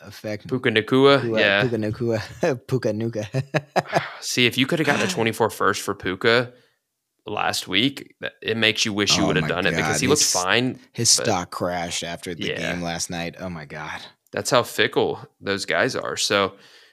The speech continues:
Speaker 2: uh, Mostert, you just ride him into the ground. He's old, but he's scoring lots of points. If you're a competitive team, do it. Um, if you're
Speaker 1: Did you
Speaker 2: not
Speaker 1: s-,
Speaker 2: a competitive
Speaker 1: did
Speaker 2: team,
Speaker 1: you see
Speaker 2: sell
Speaker 1: his
Speaker 2: him.
Speaker 1: A D P, what he's worth right now, Mostert?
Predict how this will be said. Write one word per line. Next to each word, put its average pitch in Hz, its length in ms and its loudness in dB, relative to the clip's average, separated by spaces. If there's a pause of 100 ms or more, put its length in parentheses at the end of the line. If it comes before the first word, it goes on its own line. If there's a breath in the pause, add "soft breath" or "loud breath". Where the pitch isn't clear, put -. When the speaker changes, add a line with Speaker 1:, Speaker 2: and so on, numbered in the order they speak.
Speaker 2:
uh, 110 160 6
Mostert, 143 540 6
you 117 100 0
just 107 160 0
ride 101 280 6
him 110 120 4
into 110 160 2
the 104 100 4
ground. 104 320 4
He's 104 140 -2
old, 110 360 4
but 104 120 2
he's 107 140 -2
scoring 110 340 2
lots 107 260 2
of 98 80 -6
points. 110 300 2
If 104 120 -6
you're 104 140 2
a - 20 -14
competitive 107 540 2
team, 110 340 2
do 104 240 0
it. 110 220 2 (460 soft breath)
Um, 95 520 0 (300)
if 104 160 0
you're 98 100 -4
Speaker 1:
Did 98 40 0
you 95 60 4
Speaker 2:
not 101 100 4
Speaker 1:
s-, 117 40 6
Speaker 2:
a - 20 2
competitive 113 520 2
Speaker 1:
did 123 120 2
Speaker 2:
team, 120 80 4
Speaker 1:
you - 40 4
see 208 160 4
Speaker 2:
sell 208 140 4
Speaker 1:
his - 100 4
Speaker 2:
him. 107 220 0
Speaker 1:
A 110 40 0
D 127 140 2
P, 127 380 -4 (100)
what 110 240 -4
he's 104 160 -4
worth 92 240 -6
right 120 140 -2
now, 139 300 -4 (120)
Mostert? 113 580 -6